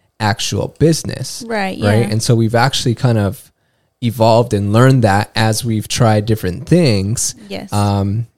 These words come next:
Speaker 1: and so let's start with last episode, right? We talked about our covid story,
Speaker 2: Mm-hmm.
Speaker 1: right? And how we noticed in covid, um,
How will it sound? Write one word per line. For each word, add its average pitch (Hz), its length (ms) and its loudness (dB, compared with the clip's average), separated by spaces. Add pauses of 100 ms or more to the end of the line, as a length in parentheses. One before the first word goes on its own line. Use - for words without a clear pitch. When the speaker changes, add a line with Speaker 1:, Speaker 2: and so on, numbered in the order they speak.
(100)
Speaker 1:
and 117 160 0
so 110 640 4
let's 117 360 -6
start - 360 -2
with 127 480 2 (320)
last 123 440 0
episode, 101 720 -4
right? 98 320 -2
We 101 540 0
talked - 360 -2
about 98 560 -2 (320)
our 104 200 0
covid 101 380 2
story, - 440 -6 (260)
Speaker 2:
Mm-hmm. 214 260 -6
Speaker 1:
right? 190 320 0
And - 140 0
how 110 180 0
we 107 120 2
noticed 101 520 0
in 104 140 -8
covid, 110 880 2 (560)
um, 95 480 -4